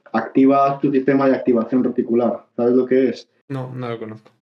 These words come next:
Speaker 1: Básicamente es la ley de la atracción. La típica frase de que en lo que te enfocas se expande. El típico contexto en el que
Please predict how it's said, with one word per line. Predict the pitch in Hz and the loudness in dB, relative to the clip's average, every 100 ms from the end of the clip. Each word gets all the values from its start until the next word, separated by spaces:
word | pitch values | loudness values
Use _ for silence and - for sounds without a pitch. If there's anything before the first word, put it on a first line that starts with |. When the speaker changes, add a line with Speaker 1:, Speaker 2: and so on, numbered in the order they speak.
| _ | _
Speaker 1:
Básicamente | - 127 143 143 135 135 139 | -4 0 0 2 2 2 2
es | 147 | 4
la | 143 | 4
ley | 147 135 | 4 4
de | 135 | 2
la | 127 | 2
atracción. | 110 107 - 127 107 - _ _ | 0 -4 -2 0 0 -4 _ _
La | 117 120 117 | -2 0 0
típica | 147 151 123 | 0 0 0
frase | 139 143 | 0 0
de | 123 120 | 0 0
que | 131 113 - - - - | 0 -2 -2 -12 -8 0
en | 127 | 0
lo | 123 | 0
que | 123 | 0
te | 120 | -2
enfocas | 110 139 147 156 156 _ | -2 -2 0 -2 -2 _
se | 123 | -8
expande. | - - - - 90 80 - _ _ _ _ | -8 -8 -2 -2 -2 -8 -12 _ _ _ _
El | 120 113 | -6 -2
típico | 143 156 151 139 | 0 0 0 0
contexto | 143 131 147 135 143 | 0 0 0 0 0
en | 127 | 0
el | 123 | 2
que | 117 101 | -2 -2